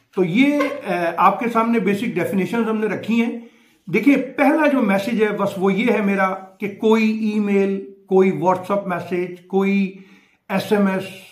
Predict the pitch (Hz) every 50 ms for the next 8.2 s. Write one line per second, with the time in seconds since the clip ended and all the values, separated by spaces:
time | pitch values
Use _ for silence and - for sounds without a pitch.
0 | - - - _ - - - _ - 190 175 151 - - 156 180 180 180 185 185
1 | 185 175 175 - - - - _ _ 196 208 214 208 220 220 208 196 156 135 180
2 | 185 - - 208 202 185 180 180 - 185 170 147 135 156 170 190 185 - 170 160
3 | 147 135 - - - - _ _ _ - 202 214 214 185 - - - 190 - 202
4 | 196 175 - 170 160 165 160 - 170 160 151 139 131 143 127 127 127 120 - -
5 | - _ _ _ _ _ - 214 196 196 - 202 220 208 196 196 190 208 202 202
6 | 202 202 196 180 - 185 185 180 180 180 185 185 - 113 175 180 175 175 175 165
7 | 165 160 160 147 143 143 139 - - _ _ - 220 202 208 - - 214 208 202
8 | 185 - - -